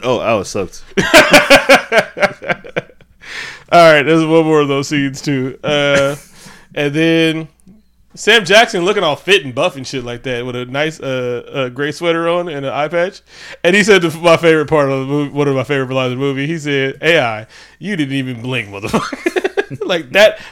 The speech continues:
Speaker 2: that could have been the motherfucker. And he's like, "Tell me you're gonna beat him." And then he gives him, uh, all good pep talk. And he's like, "You know what? The shark motherfucking ate me in Deep Blue Sea.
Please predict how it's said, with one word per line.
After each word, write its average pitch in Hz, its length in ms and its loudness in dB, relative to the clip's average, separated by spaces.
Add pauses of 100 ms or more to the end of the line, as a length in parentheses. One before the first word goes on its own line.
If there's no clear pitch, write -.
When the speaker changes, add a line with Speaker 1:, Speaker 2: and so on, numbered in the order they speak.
Speaker 2:
that 240 200 6
could 240 100 -2
have 208 60 -12
been 208 100 -4
the 202 60 -4
motherfucker. 170 640 -4 (800)
And 151 640 -2 (100)
he's 160 140 -6
like, 156 200 -2
"Tell 185 160 4
me 190 120 -2
you're 190 100 2
gonna 190 120 0
beat 170 200 2
him." 165 220 0
And 156 100 -2
then 165 80 -2
he 165 60 -2
gives 160 200 0
him, 151 140 -6
uh, 139 380 2
all 151 320 0
good 156 220 -4
pep 143 220 -4
talk. 147 340 -2 (180)
And 143 160 -6
he's 135 240 -8
like, 120 240 -6
"You 180 160 -8
know 170 220 -2
what? 202 280 -2 (240)
The - 80 -16
shark 190 280 -2
motherfucking 180 440 -4
ate 185 240 0
me 190 160 -8
in 170 80 -8
Deep 180 220 -8
Blue 185 160 -4
Sea. 185 340 -10